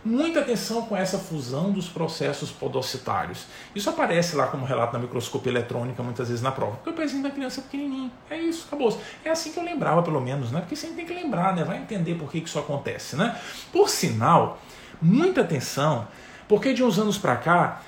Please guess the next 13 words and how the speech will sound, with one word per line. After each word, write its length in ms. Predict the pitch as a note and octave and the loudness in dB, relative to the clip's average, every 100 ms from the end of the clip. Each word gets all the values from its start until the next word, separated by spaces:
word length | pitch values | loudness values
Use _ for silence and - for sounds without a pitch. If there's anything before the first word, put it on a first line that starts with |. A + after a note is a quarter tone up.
| - | -2
umas 140 | F3+ G3+ | 2 4
provas 260 | G#3 A3 | 4 2
começaram 380 | - A3+ G#3 G3 | 2 0 2 2
a 20 | |
explorar 320 | F#3 - D3+ E3+ | 2 4 4 6
alguns 240 | F3 F3 | 4 2
conceitos 520 | - F3 G3 F#3 E3 | 0 -2 -2 -2 0
adicionais 680 | F3+ F#3 - G#3+ F#3+ E3 E3+ | 0 0 0 0 2 4 4
na 60 | D#3+ | 2
doença 220 | D3+ - | 0 -2
por 100 | C#3+ | 2
lesão 240 | B2+ A#2 | 2 2
mínima. 320 | A#2 G#2 G2 | 0 -2 -6